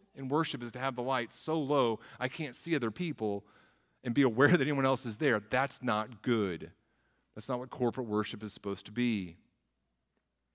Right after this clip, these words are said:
We want to do things in the worship service with excellence, right? Uh, Whitney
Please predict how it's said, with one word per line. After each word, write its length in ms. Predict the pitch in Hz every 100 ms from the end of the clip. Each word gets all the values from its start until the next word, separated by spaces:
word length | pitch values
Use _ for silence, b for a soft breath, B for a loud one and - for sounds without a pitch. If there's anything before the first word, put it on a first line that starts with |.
| _ _ _ _ _ _ _ _ _ _ _ _ _ _ _ _ _ _ _ b b b b b _ _ _ -
We 60 |
want 160 | 117 165
to 60 | 156
do 500 | 110 110 107 104 104 _ _ _ _ _ _
things 300 | - 113 113
in 60 | 110
the 60 |
worship 360 | 95 101 - -
service 340 | - 92 92
with 120 | - -
excellence, 600 | 90 90 - 85 80 -
right? 260 | 90 92 90 _ _ _ _ _ _ _ _ _ _ _ _ b b b b
Uh, 60 | 92
Whitney 500 | 87 120 131 107 104